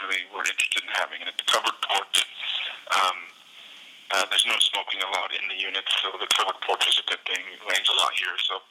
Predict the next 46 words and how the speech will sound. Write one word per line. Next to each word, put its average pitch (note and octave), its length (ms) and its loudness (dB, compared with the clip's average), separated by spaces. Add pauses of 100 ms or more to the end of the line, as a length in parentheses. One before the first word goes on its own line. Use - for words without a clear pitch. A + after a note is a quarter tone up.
(160)
people - 160 -6
can - 160 0
sit F#2+ 160 2
outside F#2+ 400 0
and - 80 -4
smoke - 240 -2
a - 80 2
cigarette F#2+ 320 0
if G2+ 160 -4
they F2+ 80 -2
want F#2 240 -2
to. G2 120 2 (680)
Um, G2 260 4 (540)
and G#2+ 80 4
when G#2 160 2
you A2 80 0
walk A#2+ 240 2
in A2+ 80 -2
the - 80 -4
front - 240 -2
door, G2 320 -2 (120)
there's, F#2+ 320 2 (520)
it's - 160 0
basically B2 480 2
a - 60 0 (180)
small A#2 320 -2
room, G#2 240 -2 (320)
small A2+ 160 6
living G#2 240 2
area. G2 280 0 (120)
It's - 160 4
just, - 240 0
just - 240 2
a - 160 2
square A2 240 0
room. G2 240 -8 (640)
Um, F#2+ 480 2 (160)
we A2+ 80 0
provide G#2 400 4
a - 160 -4
bed G#2+ 200 4 (280)
that F#2+ 160 2
has G2 320 0 (500)
storage A2 320 2
space G#2+ 320 2
underneath G#2+ 320 -2